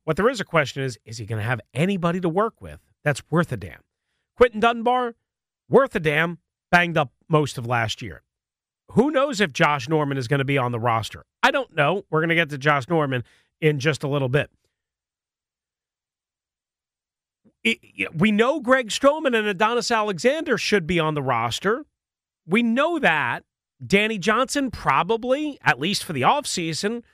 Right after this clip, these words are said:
We know other guys will be added via the draft or free agency, but we don't know. So these decisions and these opinions and this analysis of Ray Horton and Rob Ryan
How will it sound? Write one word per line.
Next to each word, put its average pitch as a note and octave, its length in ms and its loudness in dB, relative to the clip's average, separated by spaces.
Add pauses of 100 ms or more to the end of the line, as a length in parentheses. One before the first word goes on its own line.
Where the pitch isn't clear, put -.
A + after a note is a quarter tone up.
(300)
We G3+ 200 0
know B3+ 220 2
other C#4 200 0
guys A3+ 320 0
will G#3+ 100 0
be F3 200 -2
added A3+ 360 0
via F#3+ 220 2
the E3+ 100 -2
draft G3 400 0
or F#3+ 160 0
free F3+ 280 -2
agency, G#3 480 -6
but F3+ 240 -4
we B3+ 160 2
don't C4 300 0
know. B3+ 460 0 (720)
So A#3+ 220 2
these C4+ 280 -2
decisions F#3+ 720 -2
and F3 140 -2
these F3+ 180 -2
opinions E3+ 560 -2
and E3+ 140 -2
this F3 160 -2
analysis F3+ 720 -2 (340)
of C#3+ 160 -6
Ray A3+ 200 2
Horton G3+ 380 -2
and D#3+ 120 0
Rob D#3 260 0
Ryan D3+ 380 0